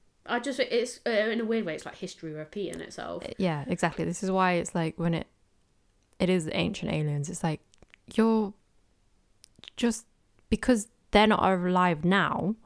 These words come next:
Speaker 1: Yeah.
Speaker 2: You think that they're not capable of what they clearly were capable of.
Speaker 1: Yeah. That's it. Like I said, I think, I think there's, he's got a pretty valid point.
Speaker 2: Yeah.
Speaker 1: Um, but it does make you wonder if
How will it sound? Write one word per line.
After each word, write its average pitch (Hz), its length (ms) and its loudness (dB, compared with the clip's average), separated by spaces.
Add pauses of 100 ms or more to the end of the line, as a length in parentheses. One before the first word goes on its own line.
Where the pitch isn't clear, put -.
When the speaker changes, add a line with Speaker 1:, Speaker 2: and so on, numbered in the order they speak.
Speaker 1:
Yeah. 180 220 -6 (140)
Speaker 2:
You 202 380 4 (100)
think 175 400 0 (120)
that 170 200 0 (640)
they're 190 140 6
not 190 180 2
capable 185 500 2
of 180 120 0
what - 280 0
they 196 200 2 (120)
clearly 190 300 2
were 202 200 2
capable 185 500 0 (100)
of. 185 140 -8
Speaker 1:
Yeah. 185 220 -4 (560)
That's 294 220 -2
it. 254 80 0
Like 247 100 -2
I - 20 -18
said, 262 140 -4
I 214 100 -2
think, 220 220 -6
I 214 80 -4
think - 200 -8
there's, 214 320 -10 (140)
he's 202 320 -8
got - 180 -8
a 180 40 -6
pretty 170 400 -8 (120)
valid 165 340 -8
point. 269 340 -6
Speaker 2:
Yeah. 359 120 0 (720)
Speaker 1:
Um, 175 440 -6 (340)
but 247 140 2
it 214 80 0
does 254 80 -2
make 247 160 -2
you 208 80 -4
wonder 208 240 -2
if 170 240 -8